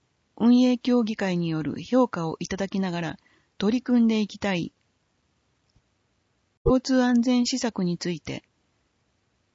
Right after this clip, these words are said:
問い、通学路等の安全確保にあたり、下校中の事故が最も多い。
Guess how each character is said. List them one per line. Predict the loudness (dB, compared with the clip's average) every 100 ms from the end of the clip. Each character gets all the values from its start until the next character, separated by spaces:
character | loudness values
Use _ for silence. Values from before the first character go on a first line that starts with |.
| _
問 | -6 -6
い、 | -6 -14 _ _ _ _ _ -12
通 | -2 2
学 | 2 2 0
路 | 2
等 | 2 2
の | 2 -2 -4
安 | 0 2
全 | 2 2 0
確 | -4 -4
保 | -2
に | -2
あ | -4
た | -6 -6
り、 | -6 -8 _ _ _ -4
下 | -4
校 | 0 2 2
中 | 0 0
の | 2 0
事 | -2
故 | -4
が | -4 -6 -4 -6 -4 0
最 |
も | 2 2 0
多 | -2
い。 | -8